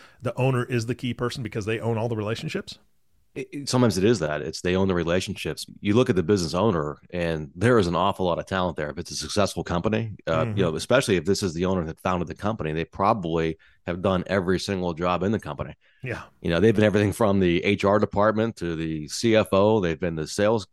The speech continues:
Speaker 2: you know, leader in the company. They've, they've probably even been the janitor from time to time. And they know how to do everything, and they have their fingers in everything. Then you take them out of it, and it's like, well,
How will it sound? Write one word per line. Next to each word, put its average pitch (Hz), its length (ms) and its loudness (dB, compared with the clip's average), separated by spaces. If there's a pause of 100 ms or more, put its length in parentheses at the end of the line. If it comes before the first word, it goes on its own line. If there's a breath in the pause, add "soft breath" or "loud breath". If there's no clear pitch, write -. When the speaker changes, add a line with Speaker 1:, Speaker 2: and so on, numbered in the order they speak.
(140)
Speaker 2:
you 92 100 -4
know, 92 120 -2
leader 104 340 0
in 98 60 -2
the 95 60 -4
company. 107 440 -4
They've, 82 280 -6
they've - 380 -6
probably 123 200 4
even 113 100 2
been 117 140 4
the 104 80 4
janitor 92 400 2
from 80 120 -12
time 73 200 -4
to 71 60 -12
time. 76 240 -10 (600 loud breath)
And 95 400 2
they 110 140 4
know 107 220 6
how 113 220 2
to 104 100 4
do 90 240 0
everything, 82 560 0
and 82 80 -4
they 85 60 -4
have 104 160 0
their 85 100 -2
fingers 117 340 0
in 78 80 -2
everything. 78 440 -4
Then 92 120 -2
you 95 60 0
take 104 160 -2
them 87 140 -6
out 110 180 2
of 82 100 0
it, 78 140 -2
and 80 80 -10
it's 78 100 -10
like, 85 160 -6
well, 80 240 -6